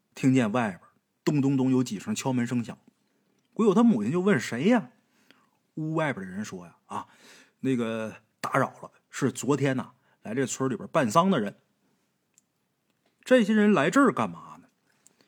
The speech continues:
咱们鬼友他们那个村有个习俗，就是不管说这个村里边谁家里边有丧事儿，这丧事儿办完之后啊，来给治丧的这些人呢，会在村里边住几天。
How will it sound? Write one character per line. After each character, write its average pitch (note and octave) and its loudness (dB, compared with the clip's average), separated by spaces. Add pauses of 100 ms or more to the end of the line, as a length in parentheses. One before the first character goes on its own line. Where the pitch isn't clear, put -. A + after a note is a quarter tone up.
(140)
咱 C3+ -2
们 G3+ 4
鬼 G#3+ 4
友 F#3 2
他 C3 -4
们 C#3+ -2
那 D3+ -2
个 A#2+ 0
村 C#3 -4
有 A2 -6
个 G#2 -12
习 C3+ -2
俗， A2+ -6 (320)
就 F3+ 2
是 A#2+ -2 (400)
不 D4 4
管 A2 -6
说 C#3 -4
这 D#3+ 4
个 G#2 -4
村 E3 -6
里 C3+ -4
边 G2+ -10
谁 - 0
家 F#3+ 6
里 E3+ 0
边 A#2+ -4
有 F#2 -8
丧 E3 -2
事 E3 0
儿， G3 0 (420)
这 E3+ 0
丧 A#3+ 4
事 A3+ 4
儿 F#3 4
办 C#3+ 2
完 D3+ 2
之 F#3 4
后 F#3 4
啊， - -14 (200)
来 C#3+ -2
给 G2+ -4
治 B2 -4
丧 D#3+ -2
的 B2+ -4
这 C3 -6
些 C#3+ -4
人 A#2 -4
呢， A#2+ -6 (260)
会 C#3 -2
在 A#2 -4
村 - -6
里 A#2+ -2
边 G2+ -14
住 D#3+ 2
几 G2 -6
天。 - -18